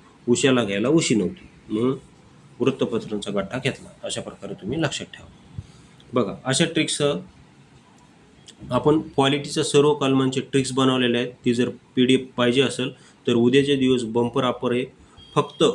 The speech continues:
उद्या छत्रपती शिवाजी महाराजांच्या जयंतीनिमित्त उद्या फक्त एकोणीस रुपयाला ती पीडीएफ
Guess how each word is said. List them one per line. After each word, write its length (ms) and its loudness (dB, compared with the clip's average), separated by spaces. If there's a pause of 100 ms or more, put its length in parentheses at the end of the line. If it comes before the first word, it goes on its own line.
(120)
उद्या 360 4 (240)
छत्रपती 480 -4
शिवाजी 340 0
महाराजांच्या 580 -2
जयंतीनिमित्त 680 -2
उद्या 420 0
फक्त 240 -4
एकोणीस 480 4
रुपयाला 320 -2
ती 140 -6
पीडीएफ 300 -2